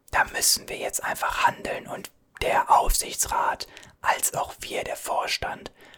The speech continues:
haben uns dazu einstimmig, das möchte ich auch ganz klar sagen, also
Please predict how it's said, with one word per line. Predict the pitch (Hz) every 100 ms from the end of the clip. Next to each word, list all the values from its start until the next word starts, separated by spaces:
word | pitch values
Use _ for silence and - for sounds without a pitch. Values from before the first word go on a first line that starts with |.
| -
haben | - - - -
uns | - - - - - _ _
dazu | - - - - - -
einstimmig, | - - - - - - -
das | -
möchte | - - -
ich | -
auch | - -
ganz | - -
klar | - -
sagen, | - - - - -
also | - -